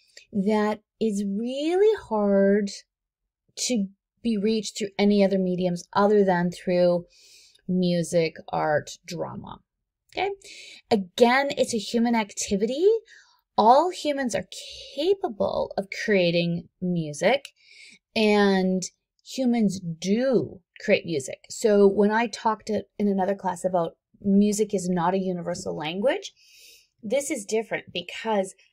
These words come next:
across the globe, we know that humans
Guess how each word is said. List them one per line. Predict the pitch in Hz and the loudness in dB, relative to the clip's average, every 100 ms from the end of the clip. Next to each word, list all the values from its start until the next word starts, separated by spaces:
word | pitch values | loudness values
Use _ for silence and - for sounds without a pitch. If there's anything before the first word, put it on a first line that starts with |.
| _ _ - | _ _ -10
across | 208 - - 208 220 294 294 | -10 -10 -10 -6 -4 -4 -6
the | - | -8
globe, | 196 170 175 220 247 175 170 165 _ _ _ _ _ _ _ _ _ - | -10 -10 -4 0 2 2 0 -6 _ _ _ _ _ _ _ _ _ -16
we | 180 175 233 | -6 -2 2
know | 214 214 214 | 4 4 4
that | 190 175 - | 2 0 -2
humans | - - 226 214 185 175 | -12 -8 -2 0 0 -4